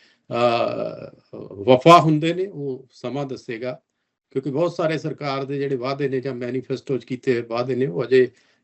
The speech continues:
ਲਟਕ ਰਹੇ ਨੇ, ਅਧੂਰੇ ਨੇ। ਔਰ, ਅਹ, ਜਿਹੜੇ ਨੇ ਲੋਕ ਕਹਿ ਲਓ ਜਾਂ ਕ-, ਲੋਕ ਪੱਖੀ ਜਥੇਬੰਦੀਆਂ ਨੇ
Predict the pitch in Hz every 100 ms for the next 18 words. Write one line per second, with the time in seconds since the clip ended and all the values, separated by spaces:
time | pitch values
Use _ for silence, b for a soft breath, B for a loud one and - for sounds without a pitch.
0 | - 107 113 123 - 147 147 147 151 143
1 | 131 95 98 123 143 139 151 _ _ 147
2 | 123 120 123 117 110 - _ _ _ _
3 | - 104 104 104 104 113 113 110 110 110
4 | 107 101 107 110 131 135 - 135 139 127
5 | 98 - _ - 120 117 117 110 _ -
6 | 117 110 113 120 - 127 - 139 120 107
7 | 127 135 135 131 135 127 123